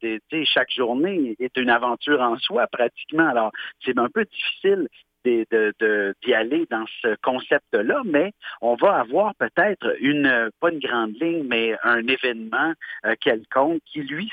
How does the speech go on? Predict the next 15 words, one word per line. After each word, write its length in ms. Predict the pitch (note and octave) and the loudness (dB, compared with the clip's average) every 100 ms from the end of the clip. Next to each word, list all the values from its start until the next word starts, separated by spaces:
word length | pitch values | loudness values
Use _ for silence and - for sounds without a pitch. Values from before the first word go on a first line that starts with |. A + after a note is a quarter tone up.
| - | -2
semble 380 | G3 G#3 C#3+ - | -2 0 -2 -2
assez 360 | A#2 - - E3 | -2 -2 -2 0
marquant 640 | C3+ G#2+ - - C3 G#3 - - - | 0 0 -4 0 0 0 -4 -20 -10
et 140 | B2 C3 | -6 -6
qui 300 | - D3+ D3+ | -8 -14 0
devrait 400 | B2 A2+ B2+ E3 - - | 2 2 -2 -4 -4 -2
teinter 640 | D3 C3 A2+ F#3+ A3+ F3 - - | -2 -2 -2 -2 -2 -6 -16 -10
l'ensemble 880 | A#2 B2+ B2 - D#3+ F#3 D#3 A2+ A2 - | -2 0 0 0 0 0 0 2 2 0
des 160 | A#2+ | -4
mois 420 | G#2+ A2+ B2+ D#3 C#3+ | -2 0 4 4 2
qui 140 | - A2 | -8 -10
vont, 300 | A#2+ A#2+ G#2+ | -6 -6 -6
qui 140 | - | -4
vont 200 | A#2 D3 | 0 0
suivre. 420 | D3+ D3+ D3+ D#3 | 0 -2 -2 -2